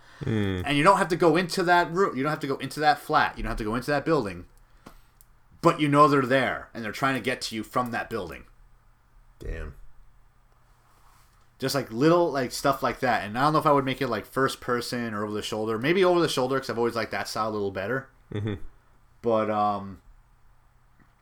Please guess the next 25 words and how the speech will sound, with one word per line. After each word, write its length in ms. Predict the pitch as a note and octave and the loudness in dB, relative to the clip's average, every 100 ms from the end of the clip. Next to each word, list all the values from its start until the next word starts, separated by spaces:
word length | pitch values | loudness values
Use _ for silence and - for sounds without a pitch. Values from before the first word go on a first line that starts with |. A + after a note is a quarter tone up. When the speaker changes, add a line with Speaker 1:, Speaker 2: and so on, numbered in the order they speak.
| - - _ _ - | -20 -20 _ _ -8
Speaker 2:
yeah, 320 | G#2+ F#2+ D2+ - | -2 -2 -2 -4
just 240 | A2+ - | -4 -2
that. 260 | G#2 F2 F2 | -2 -4 -4
And 80 | |
maybe 320 | A2+ C#3 D3 B2+ | 0 2 2 0
just 180 | C3+ | -2
for 100 | - | -4
fun, 280 | - A#2+ A#2+ | -2 0 -2
you 80 | G#2 | -2
do 120 | G#2 | -4
find 200 | - G#2+ | -4 -6
a 40 | G2+ | -6
tank 280 | - G2 G2 | -8 -8 -8
and 80 | |
just 220 | F#2 E2+ - | -10 -8 -4
drive 180 | G2 | -4
around 280 | F#2 F2+ F2+ | -2 -6 -8
it 40 | F#2 | -10
just 160 | F2+ | -12
for 80 | F2+ | -12
shits 200 | - - | -12 -12
and 80 | F2+ | -10
giggles. 380 | F2+ G2+ - - - - | -8 -10 -12 -18 -14 2
Speaker 1:
<laughs> 120 | - | 6
Speaker 2:
But 460 | E3+ F#2+ F#2+ - | 6 4 -4 -6